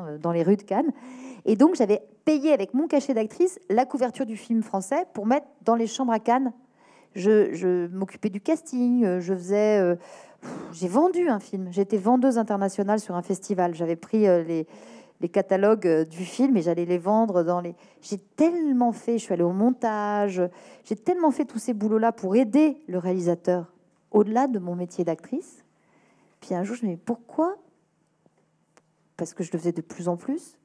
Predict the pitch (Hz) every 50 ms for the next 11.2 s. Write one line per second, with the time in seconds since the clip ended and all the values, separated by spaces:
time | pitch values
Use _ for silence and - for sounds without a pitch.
0 | _ _ _ _ _ - - 170 160 156 - - _ _ _ - 165 165 160 160
1 | 160 170 165 - - 202 196 - 165 160 - 160 - - - - 220 202 196 196
2 | 185 - 170 - - 180 170 - 180 185 240 285 277 208 180 185 202 226 - -
3 | - - 170 - 170 160 170 - - 208 190 190 180 196 196 185 175 165 170 175
4 | 220 294 - _ _ _ _ _ _ _ _ _ _ _ - 185 - 185 175 147
5 | 151 147 165 196 208 240 240 240 202 - - 185 170 160 - - 151 151 175 196
6 | - _ _ _ _ _ _ _ _ _ - 147 151 180 214 208 180 156 151 -
7 | _ 165 185 208 214 170 156 160 160 - - 233 254 262 254 - - 175 165 160
8 | 156 151 151 147 147 151 156 160 _ _ _ _ - - - - - - - _
9 | _ - - - - 233 240 185 151 139 175 214 247 254 190 160 151 151 147 165
10 | 156 151 151 - 156 - _ - - 175 - 214 - - - 220 226 196 190 220
11 | 233 240 240